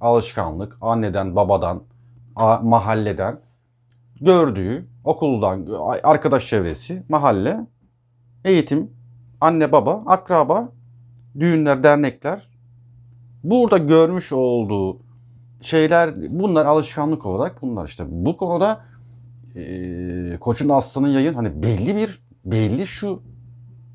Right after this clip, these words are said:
alışkanlığı yoktur. Yükseleni Oğlak, Boğa, Başaksa vardır. Kesin. Ya alışkanlık dediğin zaman, dediğim gibi her zaman söylüyorum. Oğlak, Boğa, Başak izliyor. "Ha," diyor, "sen bunu seviyorsundur." Onu yazıyor.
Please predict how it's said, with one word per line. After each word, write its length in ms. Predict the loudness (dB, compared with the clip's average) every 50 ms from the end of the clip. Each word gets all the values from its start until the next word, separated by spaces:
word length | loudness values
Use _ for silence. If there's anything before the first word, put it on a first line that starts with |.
| -20 -20 -20 -20 -20 _ _ _ -2
alışkanlığı 800 | 0 0 2 0 -2 -2 -2 -2 0 0 0 -2 -2 -4 -8 -12 -16 -20 -20 -20 -20 -20 -20 -20 -20 -6 2
yoktur. 400 | 2 2 2 2 -2 -10 -18 -18 -18 _ _ _ _ _ _ _ _ _ _ _ _ _ _ _ _ _ _ _
Yükseleni 400 | -16 -14 -6 0 2 4 4 6
Oğlak, 340 | 6 6 6 6 4 4 2
Boğa, 140 | 0 2 2
Başaksa 480 | 0 0 -2 -6 -8 -8 -10 -6 -2
vardır. 460 | 2 2 2 2 0 -4 -6 -10 _ _ _ _ _ _ _ -10
Kesin. 420 | -8 -8 -6 -6 -6 -8 -8 -10 -16 -20 -20 -18
Ya 100 | -16 -8
alışkanlık 560 | -4 -4 -4 -4 -2 0 0 2 2 0 0 -4
dediğin 220 | -4 -4 -4 -4
zaman, 340 | -2 -2 -2 -2 -4 -4 -8 -10
dediğim 220 | -8 -6 -6 -4 -4
gibi 120 | 0 2
her 120 | 2 2 2
zaman 200 | 2 0 -2 -2
söylüyorum. 400 | -4 -4 -4 -4 -2 -2 -2 0
Oğlak, 340 | 0 2 2 0 -2 -2
Boğa, 160 | -4 -4 -2 -2
Başak 320 | -2 -2 -4 -6 -8 -10 _ _ _ _ _ _ _ _ -20 -16 -12
izliyor. 440 | -10 -8 -6 -2 -2 -2 -2 -2 -4 -10 -18 -20 -20 -20 -20 -20 -20 _ -20 _ _ _ _ _ _ _ _ _ _
"Ha," 240 | -8 0 2 2 4
diyor, 100 | 2 0
"sen 240 | 0 0 0 0 2
bunu 160 | 0 -2 -2
seviyorsundur." 540 | -2 -2 -2 0 0 -2 -2 -4 -4 -4 -4
Onu 100 | -2 2
yazıyor. 400 | 2 2 2 2 0 -4 -6